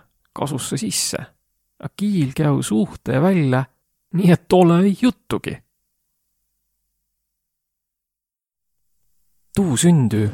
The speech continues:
tõtõstõ niimuudu. Hannu käest. Tuu sündü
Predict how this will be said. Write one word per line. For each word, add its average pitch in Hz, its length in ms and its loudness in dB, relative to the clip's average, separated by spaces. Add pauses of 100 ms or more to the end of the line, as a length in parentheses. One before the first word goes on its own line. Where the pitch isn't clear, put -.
(140)
tõtõstõ 110 580 -2 (200)
niimuudu. 139 460 -2 (640)
Hannu 127 400 0
käest. - 540 -10 (920)
Tuu 196 200 2
sündü 110 500 2